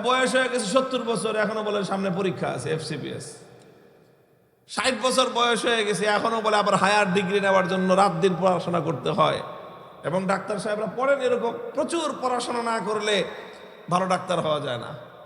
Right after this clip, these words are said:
পড়তেছেন, ভালো কথা। অনেকে আছেন যে গল্পের বই পড়েন, অনেকে আছেন উপন্যাস পড়েন, রবীন্দ্রনাথ ঠাকুর থেকে শুরু করে হুমায়ুন আহমেদ পর্যন্ত, বঙ্কিমচন্দ্র থেকে শুরু করে হুমায়ুন আহমেদ পর্যন্ত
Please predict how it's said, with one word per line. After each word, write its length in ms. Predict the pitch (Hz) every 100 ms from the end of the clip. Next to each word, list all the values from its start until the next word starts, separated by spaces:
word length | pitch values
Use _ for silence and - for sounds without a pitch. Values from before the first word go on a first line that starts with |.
| - - - -
পড়তেছেন, 460 | 311 339 320 262 262 247
ভালো 200 | 311 320
কথা। 320 | 285 - 240 170 143 - - - - - - -
অনেকে 360 | 285 320 - 302
আছেন 360 | 277 302 277 214 180 143 147 - - - - -
যে 80 | 185
গল্পের 420 | 214 311 277 302
বই 200 | 254 269 240
পড়েন, 300 | 240 208 170 - 139 - - - - -
অনেকে 320 | 254 285 269
আছেন 220 | 285 277
উপন্যাস 480 | 277 285 277 254 247 -
পড়েন, 260 | 214 190 160 160
রবীন্দ্রনাথ 580 | 240 269 254 247 247 240
ঠাকুর 280 | - 208 233 180
থেকে 180 | 220 220
শুরু 220 | 240 226
করে 220 | 208 196 175
হুমায়ুন 380 | 196 220 220 214
আহমেদ 300 | 208 208 185
পর্যন্ত, 380 | 202 175 190 180 180
বঙ্কিমচন্দ্র 680 | 202 254 226 247 226 240 226 220
থেকে 220 | 220 226
শুরু 240 | 226 226 220
করে 240 | 220 208 175 - - - - - - - -
হুমায়ুন 360 | 220 233 226
আহমেদ 280 | 220 214 214 185
পর্যন্ত 400 | 208 175 190 170